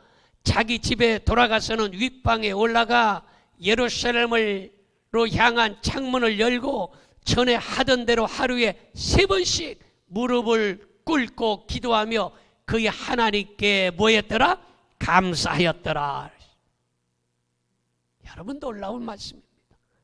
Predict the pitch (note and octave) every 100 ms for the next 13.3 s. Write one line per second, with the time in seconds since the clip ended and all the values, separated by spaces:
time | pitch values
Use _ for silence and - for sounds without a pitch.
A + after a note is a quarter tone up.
0 | _ _ _ _ - G3 A#3+ B3 A3+ G#3
1 | - - - C4+ C4 A#3+ A3+ G3 A3+ G#3
2 | A#3 A3 G#3 G#3 E3+ _ _ _ _ _
3 | _ A#3 A#3+ - A3 G#3+ - B3+ A#3 A#3
4 | A#3 A3 A3+ A3 G#3+ - _ _ _ -
5 | A#3 B3 A#3 A#3 G#3 A3+ A3+ A#3+ G#3+ B3
6 | A#3 A3 B3 G3+ - _ - - A#3+ G3+
7 | A#3 A#3 A#3+ A#3 - A3+ A3 D#3+ _ _
8 | _ _ _ _ _ _ _ F3 A#3 A3+
9 | A#3 A#3+ - A#3 B3+ A#3+ - A#3+ G#3+ -
10 | B3 B3 A#3+ A3+ - B3 G#3+ G3 _ _
11 | _ _ _ _ - A3 B3 A#3+ F#3 E3+
12 | _ _ - C4+ C4 B3+ C4+ A#3 G#3 A3
13 | A3+ G3+